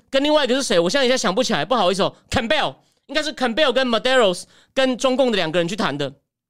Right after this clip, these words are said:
哦，随便你啊，我不在乎啊，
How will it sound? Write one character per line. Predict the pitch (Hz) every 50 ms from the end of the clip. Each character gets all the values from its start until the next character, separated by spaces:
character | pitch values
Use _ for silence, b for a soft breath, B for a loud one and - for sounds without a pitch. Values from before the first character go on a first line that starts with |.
| _ _ _ _ _ _ _ _ _ _ _ _ _ _ _ _ _ _ _ _ _ _ b b b b b b b b b b b _ _ _ _ _ _ _ _ _ _ _ _ _ _ _ _ _ _ _ _ _ _ _ _ _ -
哦， | 202
随 | - - 240
便 | 240 240 320 294 247
你 | 202 180
啊， | 175 180
我 | 175 196 190
不 | 202
在 | 254 - 302 277 254
乎 | 240 254 247
啊， | 240 214 202